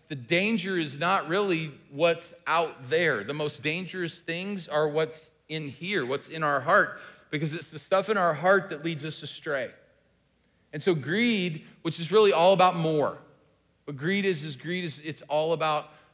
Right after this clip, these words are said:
more. How can I have more? How can I get more? Greed is what leads,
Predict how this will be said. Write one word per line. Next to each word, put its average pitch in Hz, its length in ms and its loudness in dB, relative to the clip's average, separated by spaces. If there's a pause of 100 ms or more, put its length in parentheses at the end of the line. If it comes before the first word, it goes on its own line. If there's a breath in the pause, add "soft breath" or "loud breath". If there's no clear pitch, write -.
more. 151 340 4
How 143 180 0
can 160 140 -6
I 151 80 -2
have 143 420 -2
more? 165 220 -2
How 139 180 -6
can 147 160 -10
I 143 120 -6
get 151 420 -6
more? 143 200 -2
Greed 147 340 -6
is 143 120 -6
what 143 240 -4
leads, 143 400 -8